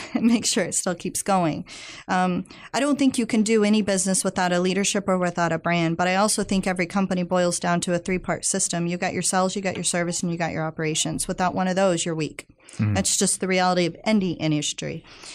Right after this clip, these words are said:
Speaker 1: If you're missing sales, you're not growing. If you're missing service, you're not retaining. And if you don't have operations, you can't maintain. Um, it's just how it works, whether it's your business or real estate.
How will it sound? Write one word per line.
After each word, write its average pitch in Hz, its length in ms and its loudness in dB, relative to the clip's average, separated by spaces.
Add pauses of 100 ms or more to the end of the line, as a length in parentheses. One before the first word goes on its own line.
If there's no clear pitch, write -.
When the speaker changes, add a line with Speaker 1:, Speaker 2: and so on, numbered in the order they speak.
(120)
Speaker 1:
If 175 120 -2
you're 190 100 0
missing 185 280 0
sales, 196 320 2
you're 190 80 2
not 180 200 0
growing. 185 380 2
If 190 100 -2
you're 180 100 -2
missing 175 240 -2
service, 185 400 0
you're 185 60 0
not 175 160 0
retaining. 190 520 0
And 175 80 0
if 170 140 -6
you 185 40 -4
don't 190 120 2
have 185 160 2
operations, 180 640 0
you 180 60 -4
can't 170 200 -2
maintain. 165 500 -2 (520)
Um, 170 320 0
it's - 200 -2
just - 260 -2 (180)
how 190 240 0
it 170 120 -2
works, 185 400 -2
whether 175 200 0
it's - 160 -4
your 185 100 0
business 175 400 -2
or 165 300 -2
real 185 180 0
estate. 147 340 -6